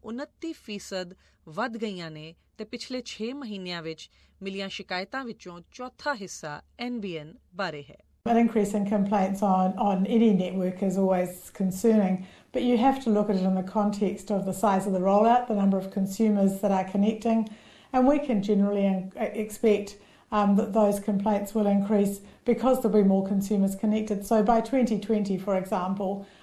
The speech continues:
Speaker 2: uh, almost all of our internet complaints will be about a service delivered over the national broadband network।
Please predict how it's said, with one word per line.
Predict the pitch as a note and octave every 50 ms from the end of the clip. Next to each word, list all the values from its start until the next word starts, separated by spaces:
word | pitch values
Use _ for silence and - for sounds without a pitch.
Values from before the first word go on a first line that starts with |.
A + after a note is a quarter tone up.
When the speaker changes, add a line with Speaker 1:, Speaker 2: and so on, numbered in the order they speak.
| - - _ -
Speaker 2:
uh, | - A3+ G#3 - - B3+
almost | B3+ A#3 A#3 G#3 - - C4
all | C4 C4 B3 A3
of | F#3+ G3+ G3
our | F#3+ F#3+ - -
internet | A#3+ A#3 - - G#3+ F#3+ G3 - - -
complaints | - G#3+ G3 G3 G#3 G3+ G3 G3 G3 - -
will | G#3 F3+ A3
be | A3+ G#3+
about | G#3 G3+ G#3 F#3+ F#3
a | F#3+
service | F#3+ - - G3+ F#3 G3 G3 - -
delivered | G#3 G3 G3 F#3+ G3 F#3+
over | G3 F#3+ G3 G3
the | G3 G3+ F#3 F#3
national | F#3+ - - - G3 E3+ -
broadband | G3 G3 F#3+ G3 G3+ F#3+ F#3 F#3+ G3
network। | G3+ G#3 - G#3+ F#3+ F3+ - - -